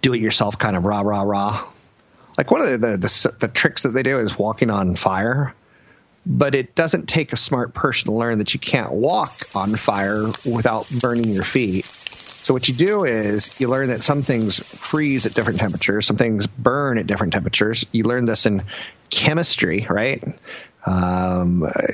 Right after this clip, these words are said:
some sort of science class growing up. I hope you did.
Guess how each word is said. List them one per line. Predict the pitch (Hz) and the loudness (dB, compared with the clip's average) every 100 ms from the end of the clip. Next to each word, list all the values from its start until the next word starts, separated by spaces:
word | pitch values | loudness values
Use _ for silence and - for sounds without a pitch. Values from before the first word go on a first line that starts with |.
| - | 0
some | - 156 | 0 0
sort | 175 151 | 0 0
of | 101 | 0
science | - 98 90 - | 0 0 -2 -2
class | - 87 87 - - | -2 0 0 -2 -4
growing | - 90 87 90 | -4 -2 0 -2
up. | 104 - - - - _ _ _ _ _ _ - | -2 -4 -8 -10 -14 _ _ _ _ _ _ -4
I | 190 | 0
hope | 180 180 | 0 2
you | 127 | 0
did. | 82 80 123 | 0 -2 -2